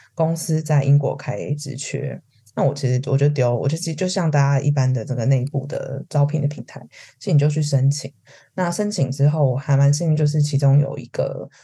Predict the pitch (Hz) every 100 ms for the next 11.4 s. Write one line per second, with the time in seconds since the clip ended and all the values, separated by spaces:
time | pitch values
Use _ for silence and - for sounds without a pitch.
0 | _ - 151 156 143 104 143 127 143 127
1 | 113 87 - 143 143 143 160 147 - 135
2 | 123 123 131 101 139 143 127 139 147 -
3 | - 147 135 - 156 143 147 147 - -
4 | - - _ - 127 143 147 - 147 139
5 | 127 147 143 135 135 139 120 143 - -
6 | 165 139 147 135 - - - 135 - -
7 | - 147 - - - - 143 - - -
8 | - _ _ _ _ _ _ - 175 135
9 | 143 131 120 85 - - 131 143 143 147
10 | 147 - 165 160 165 151 147 123 143 139
11 | - - -